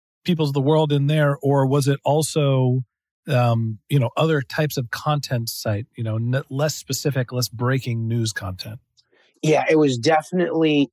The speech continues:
Speaker 2: great question, by the way, Ben. It's not about the breaking news.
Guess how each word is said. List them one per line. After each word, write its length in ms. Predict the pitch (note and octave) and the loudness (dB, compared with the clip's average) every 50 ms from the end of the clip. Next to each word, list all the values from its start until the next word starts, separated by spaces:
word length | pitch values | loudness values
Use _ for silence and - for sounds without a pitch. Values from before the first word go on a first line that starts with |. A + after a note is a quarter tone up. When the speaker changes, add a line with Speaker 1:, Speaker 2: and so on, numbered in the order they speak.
| - | -4
Speaker 2:
great 280 | C3+ - C#3 F3 F3+ E3 | -2 2 2 2 2 2
question, 360 | - - C3 A#2 - A#2 A2 | 0 0 0 0 -2 -4 -4
by 80 | G#2+ G2+ | -4 -4
the 60 | A2 | -4
way, 120 | F#2+ F#2 F2 | -4 -6 -6
Ben. 320 | - F#2+ F#2+ F#2+ G2+ A2 - _ _ _ _ _ _ | -6 -6 -6 -8 -10 -12 -18 _ _ _ _ _ _
It's 240 | - C#3 B2+ - C#3+ | 0 0 0 2 0
not 340 | C#3+ D3 D#3 D#3 E3 F3+ F#3+ | 2 2 4 4 4 4 2
about 280 | F#3+ E3 D#3+ D3+ D3 C#3 | 2 4 2 2 2 0
the 60 | C3 | -6
breaking 640 | A#2 A2 A#2 A#2 A#2+ B2 A#2+ A#2 - A#2+ A2+ A2+ A2 | -8 -4 0 2 2 2 2 2 0 -2 -2 -2 -2
news. 440 | A2 G#2+ G#2 G2+ G2 - - - | -4 -4 -6 -6 -4 -2 -2 -4